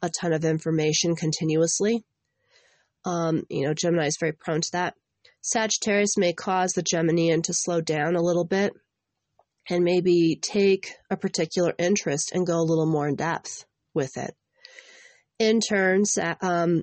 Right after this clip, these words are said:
Gemini could also lighten Sagittarius up a little bit.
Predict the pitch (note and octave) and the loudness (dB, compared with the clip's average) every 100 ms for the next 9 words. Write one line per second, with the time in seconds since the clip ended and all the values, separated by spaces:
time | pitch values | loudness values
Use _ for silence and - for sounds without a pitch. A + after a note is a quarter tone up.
0 | - - G#3 G#3 G#3 E3+ D#3+ E3 - F#3+ | -2 -2 2 4 4 2 0 -2 -2 0
1 | F3 E3+ - E3+ E3+ D#3+ - E3+ F3+ - | 0 0 0 2 2 0 0 0 0 0
2 | F3 - E3+ E3 D#3 - E3 D#3+ D3+ - | -2 -2 -2 -4 -6 -4 -2 0 0 -2
3 | F#3 C4 - F3+ D#3 D3 D#3 G#3 | -4 -2 0 2 0 0 0 0